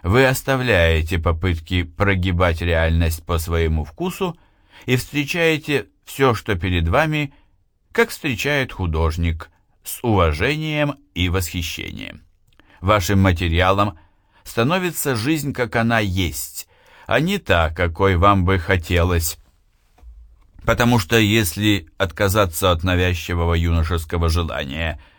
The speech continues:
контролировать ход событий, можно, наконец, всецело, без внутренних конфликтов,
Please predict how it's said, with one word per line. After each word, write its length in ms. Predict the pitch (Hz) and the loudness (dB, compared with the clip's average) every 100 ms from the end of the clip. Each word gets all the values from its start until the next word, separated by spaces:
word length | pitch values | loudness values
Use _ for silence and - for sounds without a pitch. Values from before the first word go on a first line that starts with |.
| _ | _
контролировать 920 | - 107 98 101 104 101 101 90 87 - | -2 0 2 2 2 2 2 2 -2 -2
ход 200 | 87 80 | -4 -4
событий, 640 | - 85 131 165 - - _ _ _ - - | -4 -4 -4 -6 -10 -16 _ _ _ -20 -2
можно, 400 | 120 190 180 175 | 2 4 4 0
наконец, 600 | 165 156 151 160 160 - | 0 0 0 2 0 -2
всецело, 800 | - - 143 135 - 90 90 110 | -10 -2 0 0 0 2 2 2
без 280 | 95 110 113 | 2 0 0
внутренних 600 | 90 110 104 101 98 95 | 0 0 0 0 2 0
конфликтов, 720 | 82 90 82 110 117 120 117 | 0 0 0 -4 -4 -4 -6